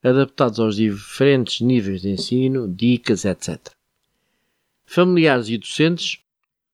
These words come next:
têm links de organismos que podem consultar, a gar está incluída,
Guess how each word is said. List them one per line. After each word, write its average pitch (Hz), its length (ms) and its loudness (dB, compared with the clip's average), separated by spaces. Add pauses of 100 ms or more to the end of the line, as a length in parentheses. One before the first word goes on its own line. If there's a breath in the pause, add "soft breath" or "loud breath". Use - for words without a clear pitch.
têm 135 260 4
links 131 520 2
de 117 80 0
organismos 110 760 0
que - 140 -12
podem 98 320 -2
consultar, 107 720 -4 (420)
a 107 80 -8
gar 123 180 -2
está - 260 -10
incluída, 131 520 -2